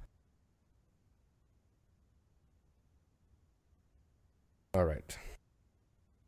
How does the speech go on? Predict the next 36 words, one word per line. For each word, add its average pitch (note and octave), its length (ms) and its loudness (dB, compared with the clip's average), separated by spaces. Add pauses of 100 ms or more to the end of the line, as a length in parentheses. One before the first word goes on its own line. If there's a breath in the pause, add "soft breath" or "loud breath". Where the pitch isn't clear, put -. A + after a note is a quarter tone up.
(300)
This A2 80 12
should F2+ 200 4
work D#2+ 260 6
right D#2+ 120 6
here. D#2 340 4 (1200)
This A#2 160 12
is C3+ 80 12
probably B2+ 240 12
going A#2+ 240 12
back A2+ 240 12
a G#2+ 60 12
little A#2+ 440 12
bit A#2 180 12
to A#2 100 12
another G#2 180 12
cutscene, F#2+ 580 12
and F#2 140 12
then F#2+ 80 12
it's F2+ 160 12
gonna F#2 100 12
go F2+ 140 12
into F2+ 240 12
the, E2+ 420 12
the - 160 10
actual E2 300 8
cutscene. - 280 2
Let E2+ 80 6
me E2 100 8
see, - 140 6
is F2 360 2
this E2+ 80 2
the - 80 -10 (160)
correct - 180 4
one D#2 160 4
or - 40 4
not? - 240 4